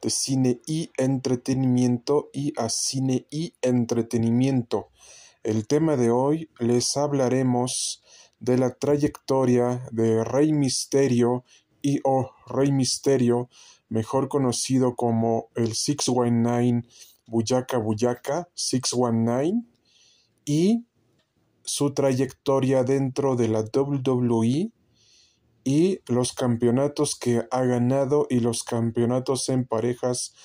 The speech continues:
con Eddie Guerrero, Edge, Batista y más.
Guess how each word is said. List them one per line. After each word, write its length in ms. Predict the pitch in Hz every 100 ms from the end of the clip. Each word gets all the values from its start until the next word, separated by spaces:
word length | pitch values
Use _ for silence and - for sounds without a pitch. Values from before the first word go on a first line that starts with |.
| - _
con 320 | - 113 110 -
Eddie 280 | 139 151 147
Guerrero, 680 | 139 120 135 131 123 127 - _ _ _ _ -
Edge, 640 | 135 135 - - - - - _ _ _ _ _ -
Batista 960 | 113 110 - 160 - - 190 226 - _ _ _ _ _ _ _ _
y 140 | - 120
más. 680 | 127 123 - - - -